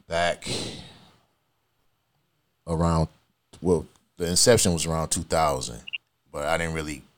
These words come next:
get things going till, like, two thousand and one, two thousand and two.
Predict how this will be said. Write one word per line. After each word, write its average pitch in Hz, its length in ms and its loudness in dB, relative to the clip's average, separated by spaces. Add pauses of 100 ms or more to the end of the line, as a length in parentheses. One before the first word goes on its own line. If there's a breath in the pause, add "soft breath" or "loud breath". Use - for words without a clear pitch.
(400)
get - 220 -10
things 76 300 -8
going 80 380 -2
till, 71 180 -4
like, 73 220 -6
two - 100 -8
thousand 71 420 -2
and 67 100 -6
one, 71 160 -4
two - 140 -8
thousand 65 400 -6
and 58 120 -12
two. - 300 -4